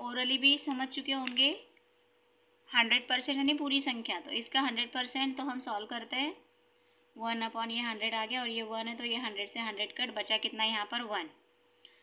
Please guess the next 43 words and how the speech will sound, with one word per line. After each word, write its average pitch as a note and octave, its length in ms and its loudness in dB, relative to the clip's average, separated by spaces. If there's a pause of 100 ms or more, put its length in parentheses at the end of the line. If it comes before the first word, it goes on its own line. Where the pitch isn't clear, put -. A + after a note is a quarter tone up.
(200)
उसी A#3+ 220 -2
प्रकार A#3 340 4
यहाँ A3+ 300 4
पर A3+ 140 2
वन A#3+ 380 0
परसेंट A3 340 -2
की A#3 100 2
जगह G#3+ 260 0
पर A3+ 200 -2
one G#3 300 -4
upon G#3+ 240 -2
hundred A#3 380 0
और A#3 120 -4
multiply G#3 540 -2
में A#3 120 -2
ये A3+ 200 0
हंड्रेड F#3 380 -2
है, F#4 100 -8
तो G#3+ 120 -8
हंड्रेड G3 340 -4
से A3 80 -4
हंड्रेड G3 380 -2
cut, C#4 260 4 (720)
बचा A3 260 0
कितना, A3+ 260 -2
वन G#3+ 180 -4
वन G#3 180 -4
जा A#3+ 120 -2
वन, F#3+ 340 -4
तो A3 60 -10
वन G#3 180 -4
प्लस G#3 260 -6
वन B3+ 240 2 (220)
टू, F#3+ 180 -6 (520)
यानी G#3 160 -4
हमारा G#3+ 340 -2
option A3 260 -4
ए G#3 300 6
जो G#3+ 80 -2
है G3+ 160 0
वो A#3+ 200 0 (640)
सही G#3 260 -6
है। E3+ 160 -14